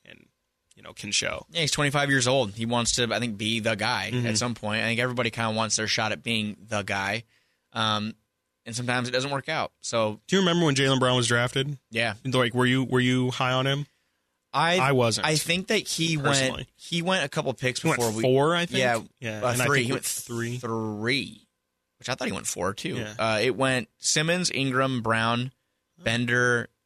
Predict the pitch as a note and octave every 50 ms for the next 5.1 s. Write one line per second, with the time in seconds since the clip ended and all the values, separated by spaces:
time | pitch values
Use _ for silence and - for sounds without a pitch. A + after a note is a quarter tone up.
0 | _ - A2 A2 A2 A2 A2 A2 A2 G#2+ - - A2 G#2 F#2 A2 G#2+ A2 G#2+ G#2+
1 | G#2 G2+ G#2 G2 - - _ _ _ _ _ _ _ - - F#3+ G#3+ F#3+ D#3+ F#3+
2 | A3 A3+ B3+ B3 A#3+ A#3 G#3+ F#3 D3+ - - - C3+ C3 C3+ C3+ C3 B2+ - -
3 | G#2+ A2 A2+ B2 - A2+ A2+ A2+ A#2 G2+ A2 G#2+ G#2+ F#2+ - - G2 F#2+ - F#2+
4 | F#2+ E2+ - - G#2 G#2 G#2 G#2 G#2 - - A2+ A2 G2+ G#2 G#2 G#2 G#2 G#2 G#2
5 | G#2